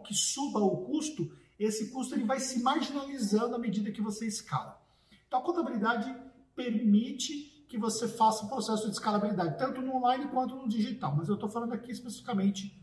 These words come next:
do digital. E o terceiro aspecto é a questão justamente de você ter um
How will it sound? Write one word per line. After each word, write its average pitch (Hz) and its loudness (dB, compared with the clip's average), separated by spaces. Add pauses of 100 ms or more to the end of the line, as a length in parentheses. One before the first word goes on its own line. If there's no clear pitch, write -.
(120)
do 202 -2
digital. 185 -4 (300)
E 330 10
o 330 10
terceiro 359 6
aspecto - 4 (400)
é 220 2
a 254 8
questão 240 4
justamente 226 6
de 220 2
você 233 -2
ter 240 2
um 330 4